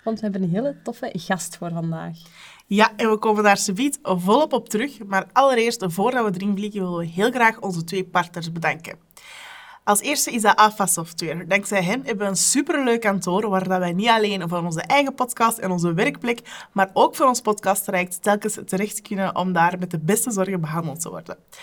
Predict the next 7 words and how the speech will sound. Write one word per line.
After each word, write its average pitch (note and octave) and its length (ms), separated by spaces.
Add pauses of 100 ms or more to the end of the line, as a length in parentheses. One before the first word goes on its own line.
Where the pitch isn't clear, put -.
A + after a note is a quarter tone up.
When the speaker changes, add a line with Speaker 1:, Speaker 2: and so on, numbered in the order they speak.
(380)
Speaker 2:
Daarnaast G#3 400
hebben A#3+ 180
ze G3+ 120
een G3 160
E D4+ 140
R C#4 100
P-softwarepakket B3+ 1080